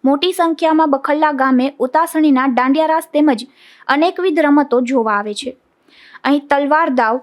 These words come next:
લાઠી દાવ અને લુલ્લુ સહિતની રમતોનું આયોજન થાય છે.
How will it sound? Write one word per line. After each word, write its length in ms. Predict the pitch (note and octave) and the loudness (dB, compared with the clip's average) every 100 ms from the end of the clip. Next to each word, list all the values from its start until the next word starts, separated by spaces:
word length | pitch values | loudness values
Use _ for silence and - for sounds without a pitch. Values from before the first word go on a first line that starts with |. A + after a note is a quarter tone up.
| _ _ - | _ _ -2
લાઠી 380 | B3 C4+ D4 E4+ | 0 0 -2 0
દાવ 260 | B3+ A3 C4+ _ _ | 0 0 -4 _ _
અને 240 | - C4 C4 | 0 2 4
લુલ્લુ 320 | C#4 D#4+ F#4+ | 4 4 2
સહિતની 480 | F#4+ D4+ D#4 E4 D#4+ | 2 -2 -2 0 2
રમતોનું 540 | C#4+ C#4+ C#4+ C#4 C#4 | 2 2 2 2 2
આયોજન 420 | C4+ B3 B3+ C4 G#3+ | 0 -2 0 -2 -4
થાય 260 | - G3+ | -8 -14
છે. 200 | - - | -12 -14